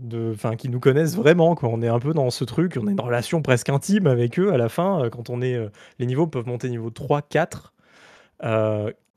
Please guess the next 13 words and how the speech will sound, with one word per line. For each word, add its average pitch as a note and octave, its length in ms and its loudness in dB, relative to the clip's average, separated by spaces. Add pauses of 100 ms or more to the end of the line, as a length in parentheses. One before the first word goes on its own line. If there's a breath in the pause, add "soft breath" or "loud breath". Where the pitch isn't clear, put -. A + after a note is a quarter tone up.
(140)
ce - 140 -12
qui - 120 -6
nécessite, E3 760 -2 (180)
j'ai B2 240 -4
à B2 100 2
peu C#3+ 140 -2
près D#3 160 -4
calculé, D3 640 -2 (120)
une A#2+ 200 -4 (260)
quinzaine, D#3 840 4
vingtaine D3+ 560 0
de C3+ 80 2
runs, A#2+ 400 2